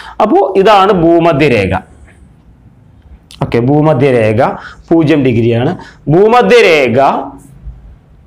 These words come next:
മ-, എന്നാണ് ഡേറ്റ് ഏതാ? മാർച്ച് ഇരുപത്തിയൊന്നും സെപ്റ്റംബർ ഇരുപത്തിമൂന്നിനും സൂര്യന്റെ സ്ഥാനം ഭൂമധ്യരേഖയിലായിരിക്കും.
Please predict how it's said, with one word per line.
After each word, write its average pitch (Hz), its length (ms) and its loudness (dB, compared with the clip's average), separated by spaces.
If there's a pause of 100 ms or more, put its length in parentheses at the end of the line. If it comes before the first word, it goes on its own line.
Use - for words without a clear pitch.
(1400)
മ-, 180 220 0
എന്നാണ് 226 340 2
ഡേറ്റ് 202 380 0
ഏതാ? 226 360 0
മാർച്ച് 180 440 0
ഇരുപത്തിയൊന്നും 202 960 0 (540)
സെപ്റ്റംബർ 202 800 -2
ഇരുപത്തിമൂന്നിനും 143 1160 0 (340)
സൂര്യന്റെ 254 880 2
സ്ഥാനം 147 1000 -2 (1200)
ഭൂമധ്യരേഖയിലായിരിക്കും. 180 1800 2